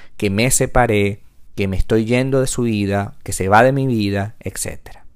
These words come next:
Una vez que entendamos que estas tres etapas lo que hacen es nublar nuestro pensamiento, podemos comprender por qué digo que es importante no hablar de esto durante este primer periodo.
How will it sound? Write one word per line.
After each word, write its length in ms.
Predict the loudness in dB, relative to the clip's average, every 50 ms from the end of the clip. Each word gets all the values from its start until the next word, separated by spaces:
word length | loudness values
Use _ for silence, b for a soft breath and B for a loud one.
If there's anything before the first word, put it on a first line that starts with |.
| -20 -20 -20 -20 -20 -20 -20 -20 B B B B B B B B B B B
Una 220 | 2 4 6 6
vez 160 | 6 6 4 4
que 420 | 4 2 2 2 2 0 -2 -4 -4
entendamos 800 | -4 -4 0 0 0 0 0 2 4 6 6 6 4 2 0 0
que 120 | -2 -2
estas 300 | 0 0 0 -2 -2 -2
tres 180 | -2 0 0 0 0
etapas 480 | -2 2 2 4 4 4 2 -4 -2
lo 120 | -2 -4 -2
que 120 | -2 -2
hacen 240 | -2 -2 -4 -4 -4
es 160 | -4 -4 -4
nublar 440 | -2 -2 0 2 2 4 4 4 2
nuestro 380 | 0 -6 -6 -4 -6 -4 0
pensamiento, 800 | 0 0 0 -2 -4 -6 -4 -4 -4 -4 -4 -6 -8 -12 -18 -20 b b b b b b b b b 6
podemos 400 | 6 8 8 8 6 2 0 0
comprender 640 | -2 -2 0 0 0 0 2 2 2 2 2 -2 -2
por 240 | -2 -2 -2 0 0
qué 160 | -2 0 0
digo 420 | 0 0 0 0 -2 -2 -2 -6 -12 _ -6
que 140 | -2 0 0
es 80 | 2 0
importante 800 | -2 0 0 0 0 0 2 0 2 2 2 -2 -4 -6 -6 -6
no 200 | -2 0 0 2
hablar 340 | 2 4 6 6 6 4 4
de 220 | 0 -2 -4 -4
esto 400 | -4 -6 -8 -10 -10 -12 -12 -12 -12
durante 520 | -2 -2 -2 0 0 -4 -4 -2 0 0 2
este 260 | 0 -2 -6 -8 -8
primer 320 | -10 -10 -10 -10 -10 -8
periodo. 500 | -8 -8 -8 -8 -10 -12 -12 -14 -14 -16